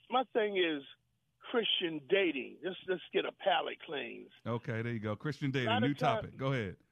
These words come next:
Speaker 1: Christ-, right. Christian dating.
Speaker 2: Mm-hmm.
Speaker 1: Now, from my si-, reading in the scriptures, dating really isn't, that's, that's like a world system. The world system of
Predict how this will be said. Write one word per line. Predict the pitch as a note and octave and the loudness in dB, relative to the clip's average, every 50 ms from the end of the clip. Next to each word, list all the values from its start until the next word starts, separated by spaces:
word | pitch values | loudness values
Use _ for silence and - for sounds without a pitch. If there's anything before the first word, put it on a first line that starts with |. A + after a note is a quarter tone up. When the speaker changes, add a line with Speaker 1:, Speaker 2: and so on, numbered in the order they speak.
| _ - | _ -10
Speaker 1:
Christ-, | C4+ A#3+ F#3+ - - - - - - - | -10 -10 -10 -12 -16 -20 -20 -20 -16 -8
right. | F3 F#3+ G#3+ G3 E3 C#3+ - _ _ _ _ _ _ _ - | 0 2 4 4 4 2 -2 _ _ _ _ _ _ _ -10
Christian | - - C4+ A#3+ - - - B3 A3+ G#3+ G#3+ A3 G3+ _ _ _ D3+ D3+ | -4 -2 -2 -2 -2 -4 -4 -4 -4 -4 -4 -8 -10 _ _ _ 0 2
dating. | G3 F#3+ E3+ C#3 B2+ A2 G2+ _ - G#2 | 2 4 2 0 -2 -6 -10 _ -6 -4
Speaker 2:
Mm-hmm. | G#2 G2+ G#2+ G2+ | -2 -2 0 0
Speaker 1:
Now, | C3+ F#3 F3+ F3 D#3+ D3+ C#3+ - _ _ _ _ - - | 0 2 2 4 2 2 -2 -6 _ _ _ _ -6 -4
from | G3+ F3+ F3+ | -2 0 2
my | G#3+ A#3+ C4 A#3+ - - - | 2 2 2 0 -4 -8 -10
si-, | B3+ - - F#3+ | -10 -10 -8 -6
reading | G3 A3+ A#3 A3+ G#3+ G#3 | -2 0 0 0 2 2
in | G3+ G3 F3+ | 0 0 0
the | F3 D#3+ - | -2 -6 -6
scriptures, | - A3+ G#3 F#3+ D#3+ - D3+ C3+ B2 - - - _ _ _ _ _ _ _ _ _ _ _ _ _ _ _ _ _ _ C#3 B2+ | -2 0 -2 -2 -2 -6 -6 -6 -6 -8 -10 -18 _ _ _ _ _ _ _ _ _ _ _ _ _ _ _ _ _ _ _ 2
dating | F#3 A3 A#3+ B3+ A#3+ A#3 A3+ G#3 F#3 F#3 | 4 4 4 4 2 2 0 0 0 2
really | A#3 B3+ A#3+ A3+ G#3+ | 2 2 4 4 2
isn't, | F3 - F#3 F3+ E3+ F#3 F3+ E3+ D#3 _ _ _ _ _ _ _ _ _ _ _ _ - | 2 2 2 2 2 0 0 0 -2 _ _ _ _ _ _ _ _ _ _ _ _ -2
that's, | A3+ A#3+ B3+ - - - - - | 0 0 0 0 -4 -8 0 2
that's | G#3+ A#3 - - | 2 2 2 2
like | G#3+ F#3+ - E3+ | 0 0 2 0
a | D#3+ | 0
world | D3+ D#3+ F#3+ G3 F#3+ F#3 F3 E3 - - - | 2 4 4 6 6 4 2 0 -4 -4 0
system. | - D3 C3+ - - - B2 G#2+ A2+ _ - | 0 0 0 0 -8 -10 -10 -10 -12 _ -10
The | B2+ | -4
world | C#3 G3 G#3 A3 G#3+ G3+ - - - | 0 2 4 4 2 0 -2 0 0
system | A3 G3+ - - F#3+ F3+ F3 E3+ | 0 -2 -2 -8 -8 -4 -2 -2
of | D3+ | -4